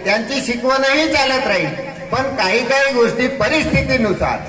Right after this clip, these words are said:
कारण की निसर्ग परिवर्तनशील आहे, निसर्ग हमेशा सारखा असतो का? सकाळी जो टेम्परेचर आहे दुपारी असतो का?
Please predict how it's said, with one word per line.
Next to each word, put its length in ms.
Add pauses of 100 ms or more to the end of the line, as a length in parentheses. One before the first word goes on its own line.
(360)
कारण 220
की 120
निसर्ग 440
परिवर्तनशील 840
आहे, 160 (600)
निसर्ग 380
हमेशा 560
सारखा 400
असतो 220
का? 140 (1600)
सकाळी 340
जो 160
टेम्परेचर 560
आहे 100
दुपारी 380
असतो 300
का? 240